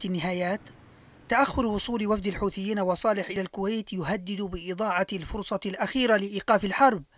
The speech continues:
هذا ما حمله بيان المبعوث الأممي إلى اليمن إسماعيل ولد الشيخ أحمد حول تأخر موعد انطلاق مشاورات السلام التي كان من المقرر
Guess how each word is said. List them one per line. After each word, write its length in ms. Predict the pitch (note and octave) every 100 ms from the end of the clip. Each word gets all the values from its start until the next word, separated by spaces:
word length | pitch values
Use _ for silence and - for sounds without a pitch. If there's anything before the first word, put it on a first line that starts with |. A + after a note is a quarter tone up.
| _ _ _
هذا 340 | G#3 G#3+ G3 A3+
ما 120 | G3
حمله 520 | - G3 G#3 F#3 G3
بيان 300 | F3+ G3 G3+
المبعوث 520 | F#3+ F3+ E3+ E3+ F#3+
الأممي 380 | F3 F#3+ F3+ F#3+
إلى 200 | F#3+ F#3
اليمن 400 | F#3+ A3 G#3 G3
إسماعيل 400 | E3 G3+ F3+ G#3
ولد 200 | G3 F3+
الشيخ 300 | F#3 G#3+ G3
أحمد 480 | A#3+ - A3 G3+ D#3+ _ _
حول 260 | - C#4 G#3+
تأخر 480 | F#3+ E3+ F#3+ G#3 F#3+
موعد 300 | G3 F#3+ F#3
انطلاق 420 | F#3+ F#3 G3 G3
مشاورات 580 | F#3+ F3 G3 F#3 G3 F#3+
السلام 520 | F#3 G3+ A3 G#3+ F#3 - _ C3 _ F#3+
التي 320 | F#3 - E3 -
كان 340 | G#3 G3 G3
من 140 | F#3
المقرر 640 | F3+ E3+ E3 - G3+ G3+